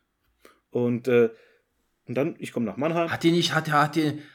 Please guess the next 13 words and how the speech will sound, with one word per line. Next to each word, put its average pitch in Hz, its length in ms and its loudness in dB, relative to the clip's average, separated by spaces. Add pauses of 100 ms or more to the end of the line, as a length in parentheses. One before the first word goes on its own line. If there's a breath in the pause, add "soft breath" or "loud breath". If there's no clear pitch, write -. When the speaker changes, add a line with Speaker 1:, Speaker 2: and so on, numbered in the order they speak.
Speaker 2:
hat 131 160 -10
dir 156 120 0
nie, 151 300 -4
hat 147 180 -6
dir 156 100 -4
niemals 190 500 -6
jemand 160 340 -8
als 135 280 -10
Landesverteidiger 151 1080 -6
mal 143 140 -4
einen 117 80 -4
Platz 117 260 -10
angeboten? 147 600 -8